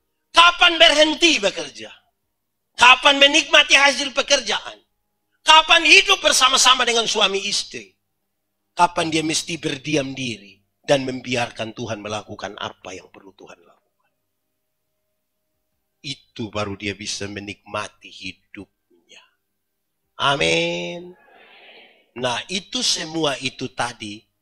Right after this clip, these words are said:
baru pengantar. Sekarang kita masuk di khotbah. Tidak apa-apa kok. Hati-hati kalau tipu. Yang panjang-panjang itu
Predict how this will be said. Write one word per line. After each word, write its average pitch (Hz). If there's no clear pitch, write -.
baru 117
pengantar. 104
Sekarang 156
kita 139
masuk 127
di 117
khotbah. 104
Tidak 180
apa-apa 185
kok. 175
Hati-hati 190
kalau 175
tipu. 147
Yang 123
panjang-panjang 147
itu 160